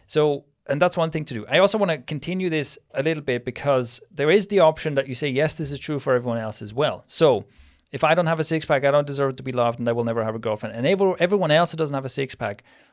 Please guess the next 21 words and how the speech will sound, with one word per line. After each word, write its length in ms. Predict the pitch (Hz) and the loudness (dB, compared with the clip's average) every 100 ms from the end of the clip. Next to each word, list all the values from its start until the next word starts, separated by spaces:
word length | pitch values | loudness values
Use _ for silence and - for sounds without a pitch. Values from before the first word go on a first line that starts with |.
| _ | _
is 140 | 160 139 | -2 4
also 340 | 220 202 202 | 4 4 2
a 40 | 147 | 0
total 340 | 135 143 135 | -2 -4 -2
loser 280 | 131 127 123 | -2 -2 -4
and 100 | 113 | -6
a 60 | 110 | -6
failure, 360 | 123 110 107 123 | -6 -6 -8 -8
and 100 | 123 | -2
they 120 | 151 | 2
also 420 | 156 208 - 180 | 4 4 4 2
don't 200 | 127 120 | 2 -2
deserve 340 | 120 113 104 - | -4 -6 -6 -8
to 80 | |
be 80 | - | -18
loved. 340 | - - - _ _ _ _ - - - - | -18 -18 -20 _ _ _ _ -20 -20 -12 -2
Well, 80 | 156 | 2
then 120 | 220 | 2
you 80 | 202 | 2
can 120 | 175 | 0
also 460 | 175 - 165 135 | 0 0 0 -2